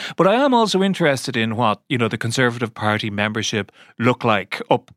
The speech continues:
close and personal, you know, as you've seen them. And we're, we're told that the party is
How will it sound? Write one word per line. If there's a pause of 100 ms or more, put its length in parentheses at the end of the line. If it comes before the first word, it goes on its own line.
close
and
personal,
you
know,
as
you've
seen
them.
And
we're,
we're
told
that
the
party
is